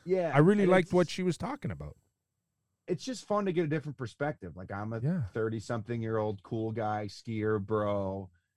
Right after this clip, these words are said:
Speaker 1: and I don't make the resorts or brands money.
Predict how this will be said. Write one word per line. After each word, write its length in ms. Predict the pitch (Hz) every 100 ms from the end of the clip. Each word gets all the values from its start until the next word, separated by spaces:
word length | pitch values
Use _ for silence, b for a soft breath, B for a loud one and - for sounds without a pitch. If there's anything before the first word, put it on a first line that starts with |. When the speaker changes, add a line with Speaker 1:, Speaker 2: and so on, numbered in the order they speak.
| _ _ _ _ _ _ _ _ _ _ -
Speaker 1:
and 120 | 117
I 140 | 113 139
don't 180 | 202
make 280 | 107 101 -
the 80 | 110
resorts 560 | 101 92 104 104 - -
or 220 | 104 101
brands 500 | 87 98 95 92 107
money. 380 | 85 85 90